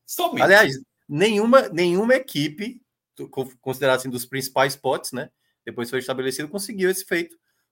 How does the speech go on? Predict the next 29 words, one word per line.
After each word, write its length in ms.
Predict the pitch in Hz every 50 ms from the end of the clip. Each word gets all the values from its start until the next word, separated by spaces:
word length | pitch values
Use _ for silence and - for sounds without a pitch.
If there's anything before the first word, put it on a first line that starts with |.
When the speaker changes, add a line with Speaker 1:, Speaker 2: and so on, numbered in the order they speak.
| _ -
Speaker 2:
Por 100 | 135 170
exemplo, 460 | 190 175 175 143 123 135 123 117 117
acho 160 | 123 120 -
que 40 | 147
o 40 | 135
Goiás 340 | 139 135 127 139 156 -
caiu 180 | - 147 135 127
três 260 | 131 127 127 127 113 110
vezes, 520 | - 110 117 131 156 151 - 120 117 113
o 60 | 123
Botafogo 720 | 117 123 135 127 127 127 - 135 139 147 135 120 117 - _ _ _ _ _ _ -
já 120 | 120 120
caiu, 380 | 120 131 123 117 113 117 135 135
o 60 | 127
Cuiabá 400 | - 156 151 143 127 117 135 147
caiu 220 | 147 139 135 131 127
duas 240 | 120 120 113 113
vezes, 680 | 107 107 110 127 143 143 123 123 120 120 - - - _ _ _ _ _
C 160 | - - 143
S 220 | 143 143 143 - 143
A 80 | 143 143
também, 200 | - 135 135 131
quando 140 | 131 135 123
tava 160 | 127 123 120
na 120 | 123 120
Série 260 | 120 - 127 117 110 104
A. 320 | 104 110 120 131 139 - _ _ _ _ _ _ _ _ _ _ _
Então, 220 | - - - - 180
assim, 420 | 175 - - 175 135 107 90 -